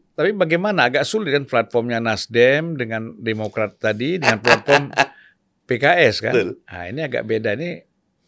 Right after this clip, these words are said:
Speaker 1: eh, upaya metode apa yang digunakan untuk menge-, menyatukan <laughs> ini?
Speaker 2: Satu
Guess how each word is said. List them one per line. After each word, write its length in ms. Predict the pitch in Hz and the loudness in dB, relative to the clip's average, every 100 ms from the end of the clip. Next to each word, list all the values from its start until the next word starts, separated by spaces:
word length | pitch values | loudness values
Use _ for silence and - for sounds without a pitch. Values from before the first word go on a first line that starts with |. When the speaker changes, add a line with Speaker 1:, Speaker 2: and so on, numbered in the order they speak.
| _ _ | _ _
Speaker 1:
eh, 280 | 120 113 113 | 0 2 2
upaya 640 | 131 117 117 120 110 117 - _ | -2 0 2 4 2 0 -8 _
metode 480 | 120 113 123 123 139 | -6 -4 -2 0 2
apa 320 | 156 220 226 | 0 0 0
yang 160 | 165 147 | 2 0
digunakan 480 | 131 131 127 131 120 | 0 2 2 2 -2
untuk 300 | 117 117 113 | -2 -6 -6
menge-, 320 | 120 117 - - | -6 -6 -8 -6
menyatukan 640 | 113 113 110 123 - - 131 | -2 -2 -2 -2 -2 -4 -6
<laughs> 40 | 120 | -6
ini? 160 | 98 - - - _ _ _ _ | -10 -16 -20 -20 _ _ _ _
Speaker 2:
Satu 920 | - 147 131 - _ - 139 131 | 2 4 4 2 _ -2 2 4